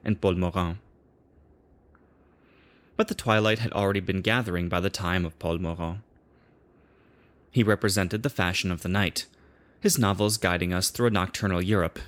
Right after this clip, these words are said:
illuminated by an eternal artificial light. The title of who presided over the post-war's decadent night does not go rightfully to Morand, however, but to Proust. Marcel Proust's literature introduced us to a weary,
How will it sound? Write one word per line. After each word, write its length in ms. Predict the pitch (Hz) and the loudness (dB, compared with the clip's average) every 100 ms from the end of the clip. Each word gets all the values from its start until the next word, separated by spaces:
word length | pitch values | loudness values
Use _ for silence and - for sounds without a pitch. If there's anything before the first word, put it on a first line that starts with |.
| - | -2
illuminated 720 | 135 113 92 92 90 98 110 | 2 4 4 2 2 0 -2
by 100 | - | 0
an 120 | 95 90 | 0 0
eternal 500 | - 107 92 92 101 | -2 -2 0 0 0
artificial 480 | 95 90 87 - 85 | -2 -2 -4 -4 -4
light. 360 | 87 82 - - - - - - - _ _ _ _ _ _ _ _ _ _ _ - | -6 -6 -8 -14 -20 -20 -20 -20 -20 _ _ _ _ _ _ _ _ _ _ _ -2
The 80 | 104 | -2
title 340 | - 92 95 | 2 2 4
of 100 | 101 | 2
who 260 | - 104 95 | 2 2 2
presided 500 | - 113 87 90 90 | 2 0 2 2 2
over 200 | 87 98 | 2 2
the 100 | 107 | -2
post-war's 640 | - 90 - - 90 87 | 0 0 0 -2 0 0
decadent 380 | - 92 90 85 | 0 -4 -4 -2
night 340 | 90 92 - - - - - | 0 0 -2 -10 -20 -14 -2
does 140 | 202 | 2
not 220 | 143 - | 4 2
go 120 | - 95 | 2 2
rightfully 440 | 104 90 - 87 | 2 0 0 -2
to 120 | 85 | -2
Morand, 440 | 92 87 90 92 127 | -2 0 0 -2 -4
however, 420 | 92 82 85 107 - - - | -4 -2 0 -2 -2 -16 -8
but 120 | - 92 | -2 -2
to 80 | |
Proust. 540 | 82 - 117 - - - - - - - - - - - _ _ _ _ _ - | -2 -2 -4 -2 -6 -8 -20 -20 -20 -20 -20 -20 -20 -20 _ _ _ _ _ -6
Marcel 400 | 107 101 - 92 | -2 -2 0 0
Proust's 420 | 92 - 104 - | -2 -2 0 0
literature 540 | 117 98 92 87 98 - | 2 2 2 0 0 2
introduced 520 | 101 - 90 90 - | 0 -4 -2 0 2
us 200 | 98 - | 0 0
to 160 | - 180 | 0 2
a 60 | |
weary, 480 | 123 101 90 90 95 | 4 4 4 2 0